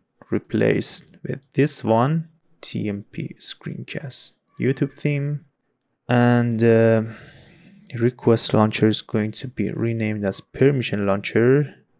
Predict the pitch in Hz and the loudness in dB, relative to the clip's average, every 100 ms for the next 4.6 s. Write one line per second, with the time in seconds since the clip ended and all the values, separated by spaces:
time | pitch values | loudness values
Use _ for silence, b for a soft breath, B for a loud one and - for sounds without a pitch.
0 | - 98 92 - 101 98 101 - _ _ | -6 -4 -4 -2 0 0 -2 -8 _ _
1 | b b b - 98 - 110 110 101 - | b b b -4 -4 -2 0 0 -2 -8
2 | _ _ _ _ _ _ _ _ - 101 | _ _ _ _ _ _ _ _ -8 -6
3 | - - 113 135 - 110 - 110 107 107 | -6 -6 0 0 0 -2 0 0 2 0
4 | 113 143 143 139 139 | 2 4 6 6 2